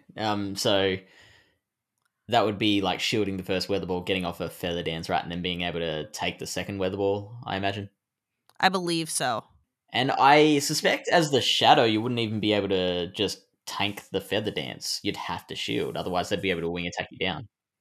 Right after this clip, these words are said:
Speaker 2: I'm in P V Poke right now, and it looks like the regular Abomasnow actually loses a little bit harder than the Shadow does. Um, but they, they both lose.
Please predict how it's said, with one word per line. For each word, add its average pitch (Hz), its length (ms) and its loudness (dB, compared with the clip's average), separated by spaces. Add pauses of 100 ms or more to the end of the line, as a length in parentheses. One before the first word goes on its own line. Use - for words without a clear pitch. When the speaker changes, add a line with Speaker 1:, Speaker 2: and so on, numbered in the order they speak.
(400)
Speaker 2:
I'm 208 160 2
in 220 240 -2
P 240 180 -2
V 226 160 -2
Poke 214 260 2
right 220 200 8
now, 190 300 10
and 233 60 8
it - 80 4
looks 196 200 4
like 233 160 4
the 196 100 4
regular 175 840 4
Abomasnow 160 800 4
actually 165 480 2
loses 160 440 -2
a 151 40 -4
little 151 240 -4
bit 156 180 -4
harder 151 360 -2
than 147 140 -8
the 143 60 -8
Shadow 147 400 0
does. 135 460 -2 (400)
Um, 156 260 4
but 160 160 -2
they, 185 140 4 (200)
they 175 60 0
both 277 300 6
lose. 240 480 6